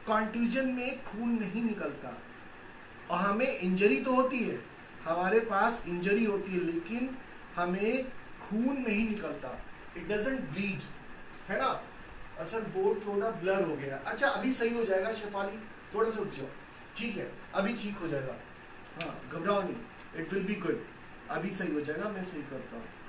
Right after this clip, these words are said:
बस थोड़ा वेट कर लो। तो आप देखो, ध्यान से देखो क्या चीज़ है, कैसे करना है, how to do that is not difficult। आप, आप एक बात नोट कर लो कि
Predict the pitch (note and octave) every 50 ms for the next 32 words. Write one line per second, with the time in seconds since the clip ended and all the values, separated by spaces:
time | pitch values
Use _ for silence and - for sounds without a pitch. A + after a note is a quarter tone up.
0 | - - - - - - - E3+ F3+ F3+ G3 G3+ G3+ G3 D#3 D#3 D3+ D3+ - -
1 | C3+ B2+ A#2 A#2 A2+ - - - - - - - - - - - - G#3+ G#3+ A3
2 | A#3 A#3+ A#3 B3+ B3+ C4 A#3+ G#3+ - D#3 F#3 F#3+ A3 A#3 - A3+ G3 F3+ F3 D3+
3 | C3 - - - - - - - - G#3 G#3 G#3 G#3+ A3+ G#3+ F#3+ A3+ A#3+ A#3+ -
4 | - - - - - - - - - - - - - - G3+ G#3 - C4+ B3+ A#3
5 | A#3 A3+ A3+ A#3 A#3+ A3+ F#3+ G3 A3 A3 A3 A#3+ G3+ F#3+ A3+ A3 G3+ G3+ G#3 -
6 | - - - - - - - - - - G3 G3 - G3+ A3+ A#3 G3 F3 F3 F3+
7 | G#3+ F#3+ G3 F#3 - - - - - - - - - - - - - - - A3+
8 | A#3+ C4+ C4 - - - - - G#3+ A#3+ C#4 - - - A3+ A3+ G3+ F#3 - -
9 | - - G3 G3 G#3 G#3 - - F3 - - D#3+ F3+ G3+ B3 - - - - -
10 | - - - - - - - G3 G#3 A#3 B3+ C4+